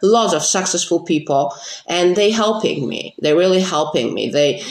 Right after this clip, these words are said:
this, they got the same, uh, ethic of work. They've got the same, you know, uh,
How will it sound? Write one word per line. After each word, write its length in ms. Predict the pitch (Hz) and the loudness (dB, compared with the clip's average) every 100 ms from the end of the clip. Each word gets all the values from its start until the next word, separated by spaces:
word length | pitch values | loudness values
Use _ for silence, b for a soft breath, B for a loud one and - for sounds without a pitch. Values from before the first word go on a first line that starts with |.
| B | B
this, 180 | 196 196 | -2 0
they 120 | 214 | 0
got 220 | 185 190 185 | 0 0 0
the 80 | |
same, 380 | 185 - 208 208 | 0 2 2 0
uh, 220 | - 175 170 | -2 -2 -2
ethic 360 | 202 202 185 185 | -2 0 0 0
of 200 | 160 - | -4 2
work. 360 | 180 196 175 175 | 4 4 2 0
They've 180 | 151 | 0
got 220 | 151 156 151 | 0 -2 -2
the 60 | |
same, 460 | 156 - 170 160 156 | -2 0 0 2 2
you 180 | 151 156 | 4 4
know, 380 | 151 143 139 135 | 2 2 2 0
uh, 440 | 80 143 143 143 | 0 0 0 0